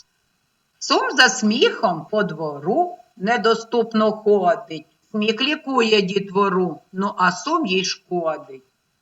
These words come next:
Як дитина в рядах ниче без упину, значить, сталася біда, сміх її покинув. На таку дитину гріх гримати і цикать. Подаруй дитині сміх,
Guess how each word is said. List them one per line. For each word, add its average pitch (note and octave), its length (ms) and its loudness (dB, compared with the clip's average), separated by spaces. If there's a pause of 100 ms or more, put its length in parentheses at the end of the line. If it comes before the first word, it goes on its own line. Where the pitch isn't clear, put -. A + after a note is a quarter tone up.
(560)
Як F3 460 2
дитина A#3+ 560 0
в A3 160 0
рядах G#3+ 640 4
ниче A3 400 -2
без G3 280 -2
упину, F#3 540 -4
значить, A3+ 460 -2
сталася B3+ 520 4
біда, G3 500 -4
сміх G#3+ 540 -4
її D#3 220 -10
покинув. E3 720 -6 (600)
На G#3+ 260 6
таку G#3+ 600 -2
дитину A3 680 -2
гріх F#3+ 420 -4
гримати G3 680 -6
і F#3+ 60 0
цикать. F#3+ 480 -8
Подаруй C#4 420 0
дитині A3+ 480 -4
сміх, G3+ 360 -6